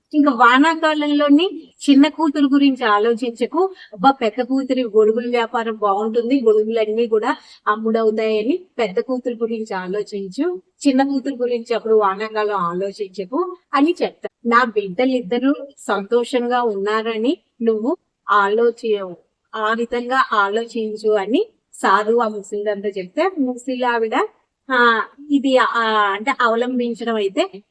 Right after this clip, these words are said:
ప్రారంభించింది. తన సంతోషాన్ని తిరిగి తెచ్చింది. ఏ, ఏ వ్యాపారానికైనా ఒడిదుడుకులు తప్పవు. పైగా ఊర్లో నేను ఎక్కడో ఉంటాను, వాళ్ళ గురించి ఆలోచించడం ఎందుకు?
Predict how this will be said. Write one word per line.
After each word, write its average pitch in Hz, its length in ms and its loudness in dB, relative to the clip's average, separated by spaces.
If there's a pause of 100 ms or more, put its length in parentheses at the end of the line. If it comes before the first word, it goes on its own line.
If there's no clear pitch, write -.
ప్రారంభించింది. 196 1000 -6 (560)
తన 277 100 8
సంతోషాన్ని 254 760 0
తిరిగి 240 580 -6
తెచ్చింది. 233 680 -2
ఏ, 202 60 -2 (340)
ఏ 208 200 0
వ్యాపారానికైనా 254 960 0
ఒడిదుడుకులు 240 800 -2
తప్పవు. 220 640 -4
పైగా 240 280 4
ఊర్లో 262 520 0
నేను 285 220 0
ఎక్కడో 220 380 -2
ఉంటాను, 233 520 0
వాళ్ళ 226 440 2
గురించి 262 340 2
ఆలోచించడం 233 760 -2
ఎందుకు? 214 580 -6